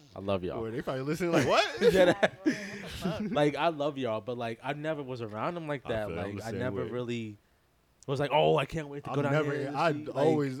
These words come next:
Speaker 2: I'm sorry, I'm a horrible cousin. Anytime
Speaker 1: Yo,
Speaker 2: my
Speaker 1: I'm
Speaker 2: family
Speaker 1: horrible.
Speaker 2: call,
Speaker 1: Like, I
Speaker 2: uh-uh.
Speaker 1: don't ever hit them up. No phone
Speaker 2: I'm
Speaker 1: call.
Speaker 2: either, I'm always working. I'll be like, "Yo, I'm working,
Speaker 1: Yeah.
Speaker 3: Wow,
Speaker 2: cuz."
Speaker 3: really?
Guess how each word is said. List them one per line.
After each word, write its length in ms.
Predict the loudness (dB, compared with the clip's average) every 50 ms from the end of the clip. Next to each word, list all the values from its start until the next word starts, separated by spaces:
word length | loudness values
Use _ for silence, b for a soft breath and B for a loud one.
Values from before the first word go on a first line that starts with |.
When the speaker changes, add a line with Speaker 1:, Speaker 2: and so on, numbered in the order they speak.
| -10
Speaker 2:
I'm 220 | -8 -6 -6 -6 -8
sorry, 380 | -8 -6 -6 -4 -4 -4 -4
I'm 160 | -4 -4 -4 -4
a 60 | -2
horrible 360 | -2 -2 -2 -2 -2 -6 -6
cousin. 340 | -4 -4 -4 -4 -4 -6 -6
Anytime 300 | -6 -6 -6 -4 -4 -2
Speaker 1:
Yo, 140 | 0 0 0
Speaker 2:
my 60 | 0 0
Speaker 1:
I'm 60 | 0 0
Speaker 2:
family 120 | 2 4
Speaker 1:
horrible. 320 | 6 6 8 6 6 4
Speaker 2:
call, 280 | 2 2 0 -2 -4 -8 -6
Speaker 1:
Like, 180 | -6 -6 -4
I 160 | -4 -2 0 2
Speaker 2:
uh-uh. 60 | 2
Speaker 1:
don't 160 | 2 0 0
ever 160 | -2 -2 -2
hit 180 | -2 -4 -4 -4
them 160 | -6 -6 -4
up. 340 | -2 0 0 0 0 -2 -2
No 140 | -2 -4 -2
phone 200 | -2 -2 -2 -2
Speaker 2:
I'm 80 | 0 2
Speaker 1:
call. 80 | 4 4
Speaker 2:
either, 280 | 4 6 4 4 2 2
I'm 180 | 0 -2 -2
always 400 | 0 2 2 4 4 2 0 0
working. 440 | 2 0 0 0 0 -2 -2 -2 -2
I'll 100 | -2 -2 -2
be 80 | -2
like, 140 | -2 0 0
"Yo, 180 | 0 0 0 0
I'm 60 | 0
working, 260 | 0 0 0 -2 -2
Speaker 1:
Yeah. 80 | -2 0
Speaker 3:
Wow, 360 | 2 2 4 4 2 0 0 -2
Speaker 2:
cuz." 80 | -4 -8
Speaker 3:
really? 260 | -8 -6 -6 -6 -8